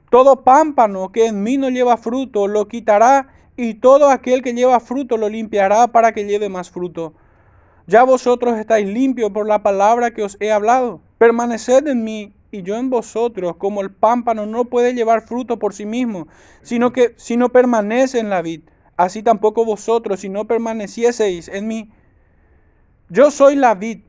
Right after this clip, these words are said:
vosotros los pámpanos. El que permanece en mí y yo en él,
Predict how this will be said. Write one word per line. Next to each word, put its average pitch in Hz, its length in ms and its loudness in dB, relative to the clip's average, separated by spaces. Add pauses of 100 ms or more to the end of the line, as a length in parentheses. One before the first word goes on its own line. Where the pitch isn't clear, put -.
(220)
vosotros 220 560 0
los 202 160 -4
pámpanos. 185 680 -4
El 196 140 -2
que 208 140 -4
permanece 208 600 -6
en 240 100 -6
mí 208 200 -12
y 185 40 -16
yo 180 180 -4
en 233 160 -10
él, 175 280 -16